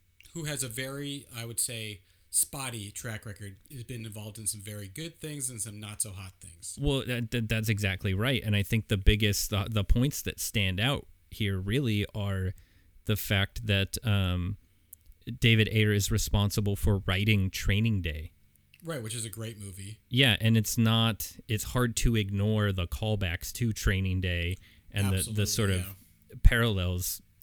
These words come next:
Speaker 2: in this movie. He was also, uh, let's see, he directed End of Watch, which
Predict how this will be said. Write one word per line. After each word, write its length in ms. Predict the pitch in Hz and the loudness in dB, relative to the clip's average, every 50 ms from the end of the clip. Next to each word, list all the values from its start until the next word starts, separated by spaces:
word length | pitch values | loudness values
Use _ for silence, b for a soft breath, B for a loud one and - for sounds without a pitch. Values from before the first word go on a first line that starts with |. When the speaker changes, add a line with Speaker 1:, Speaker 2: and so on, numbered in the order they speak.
| _ - | _ -2
Speaker 2:
in 200 | 117 113 104 95 | 0 2 2 2
this 260 | 95 110 - - - | 2 0 0 0 0
movie. 360 | 98 92 90 85 90 90 95 b b b b b b b | 0 0 0 0 0 -2 -4 b b b b b b b
He 180 | - - 127 127 | -2 0 2 4
was 180 | 117 110 107 | 4 4 2
also, 640 | 113 123 143 - - - 127 113 110 107 104 104 117 - b b b b b b b b b b b b b _ _ - - | 0 0 0 0 0 2 2 4 4 4 2 0 -2 -6 b b b b b b b b b b b b b _ _ -2 0
uh, 300 | 117 120 117 117 113 113 | 2 4 4 4 4 4
let's 240 | 110 113 113 - | 2 2 0 0
see, 200 | - - 139 127 | 0 2 2 2
he 140 | 110 - 123 | 2 2 0
directed 760 | 110 - 110 104 101 101 104 - - 120 110 104 101 98 - - _ | 0 2 2 2 4 2 0 0 0 2 4 4 4 2 0 -2 _
End 180 | - 120 117 113 | 4 4 6 6
of 160 | 110 95 92 | 4 4 2
Watch, 560 | 95 92 98 117 104 107 - - - - - - _ _ | 0 0 0 0 0 -2 -2 -4 -8 -10 -12 -18 _ _
which 360 | 101 101 98 - - - | -2 -2 0 0 -4 -6